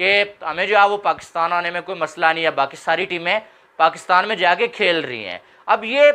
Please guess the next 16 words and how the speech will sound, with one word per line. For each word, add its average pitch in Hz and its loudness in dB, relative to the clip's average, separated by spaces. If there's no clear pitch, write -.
एक 240 -4
उम्मीद 196 -4
की 277 -4
किरण 226 2
आप 220 6
इसको 214 -6
समझ 190 -4
सकते 185 -4
हैं। 156 -8
मैं 170 -2
नहीं 254 -2
बड़ी 214 2
बड़ी 220 2
बातें 170 2
करता, 165 0
जैसे 160 -4